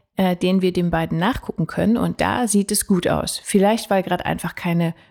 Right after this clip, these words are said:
großen anderen ablenkenden Reize vorhanden sind.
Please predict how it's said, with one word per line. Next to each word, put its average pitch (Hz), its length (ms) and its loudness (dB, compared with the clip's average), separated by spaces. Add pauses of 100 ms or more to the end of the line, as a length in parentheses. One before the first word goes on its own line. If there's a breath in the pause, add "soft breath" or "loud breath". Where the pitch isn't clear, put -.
(120)
großen 175 800 0
anderen 175 480 0
ablenkenden 156 560 0
Reize 151 400 -2
vorhanden 175 580 0
sind. 160 360 -2